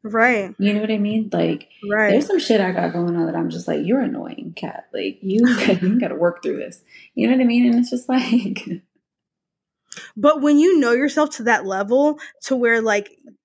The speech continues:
Speaker 1: nobody can ever, like, tell you anything about yourself. Like, I know. Well, bitch, I know I'm that way. Like, and what?
Speaker 2: Mm-hmm. Right.
Speaker 1: <laughs> And,
Speaker 2: Right.
Speaker 1: like, I'm working on it.
Speaker 2: I'm working on it. That's
Speaker 1: <laughs> And
Speaker 2: all
Speaker 1: what
Speaker 2: you
Speaker 1: can
Speaker 2: can
Speaker 1: you
Speaker 2: do.
Speaker 1: say?
Speaker 2: Right. That's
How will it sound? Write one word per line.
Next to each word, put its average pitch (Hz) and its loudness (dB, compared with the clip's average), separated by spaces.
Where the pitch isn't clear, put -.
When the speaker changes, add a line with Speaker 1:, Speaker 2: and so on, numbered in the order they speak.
Speaker 1:
nobody 254 2
can 269 0
ever, 233 0
like, 208 -2
tell 254 -2
you 302 0
anything 190 -8
about 180 -12
yourself. 107 -14
Like, 175 -6
I 233 0
know. 277 -2
Well, 247 -4
bitch, 254 -2
I 277 2
know 254 2
I'm 185 -4
that 147 -6
way. 139 -10
Like, 202 0
and 240 0
what? 214 0
Speaker 2:
Mm-hmm. 226 -2
Right. 185 -6
Speaker 1:
<laughs> 302 0
And, 285 2
Speaker 2:
Right. 233 -8
Speaker 1:
like, 247 0
I'm 269 0
working 294 0
on 233 -4
it. 202 -8
Speaker 2:
I'm 294 -2
working 294 0
on 349 4
it. - -2
That's 294 -4
Speaker 1:
<laughs> 294 2
And 277 -4
Speaker 2:
all 277 -4
Speaker 1:
what 294 2
Speaker 2:
you - -4
Speaker 1:
can 330 -2
Speaker 2:
can - 2
Speaker 1:
you 285 0
Speaker 2:
do. 220 -6
Speaker 1:
say? 214 -4
Speaker 2:
Right. 185 0
That's 185 0